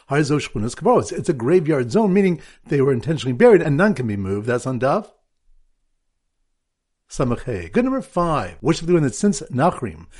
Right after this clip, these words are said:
cannot become Tahor, they cannot become Tameh? That's on daf Samach Aleph.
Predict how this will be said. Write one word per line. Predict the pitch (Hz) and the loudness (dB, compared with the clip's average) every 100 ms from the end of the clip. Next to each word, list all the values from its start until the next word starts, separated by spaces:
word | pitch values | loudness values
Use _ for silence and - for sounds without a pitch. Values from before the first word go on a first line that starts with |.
| - | -16
cannot | - 110 120 | -6 -2 -2
become | 131 - 143 | -2 -4 -4
Tahor, | 165 220 185 127 | 2 2 4 2
they | 127 | 0
cannot | 131 123 110 | 0 -4 -6
become | 107 104 | -8 -8
Tameh? | - 135 110 117 | -6 -4 -2 -2
That's | 123 113 | -4 -4
on | 123 | -6
daf | 127 156 208 - - _ _ _ _ _ _ _ _ _ _ _ _ _ _ _ _ _ _ _ _ _ _ _ - | -2 -2 -2 -10 -20 _ _ _ _ _ _ _ _ _ _ _ _ _ _ _ _ _ _ _ _ _ _ _ -12
Samach | - 127 104 | -6 -4 -4
Aleph. | - 85 - | -6 -8 -12